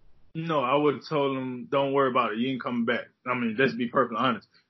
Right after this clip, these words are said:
Jameis Winston, who, who, who would he be mad at if you told him that? Nobody but himself. Nobody told you to come out here doing the Bird Box Challenge while playing quarterback. You did that,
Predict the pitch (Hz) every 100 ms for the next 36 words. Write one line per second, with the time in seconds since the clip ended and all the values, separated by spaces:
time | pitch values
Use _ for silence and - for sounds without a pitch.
0 | - 190 208 185 208 226 214 175 196 240
1 | 226 262 269 247 208 269 294 277 254 226
2 | 247 196 208 202 185 165 160 170 165 165
3 | 143 127 104 - _ _ 165 214 226 214
4 | 208 202 196 185 202 139 - _ _ _
5 | 151 190 240 247 233 262 240 202 220 190
6 | 220 208 196 196 180 - _ _ _ 147
7 | 214 208 180 143 214 214 175 196 190 -
8 | - 233 202 175 156 - 170 180 180 202
9 | 185 175 202 180 151 143 117 156 226 269
10 | 208 185 151 135 107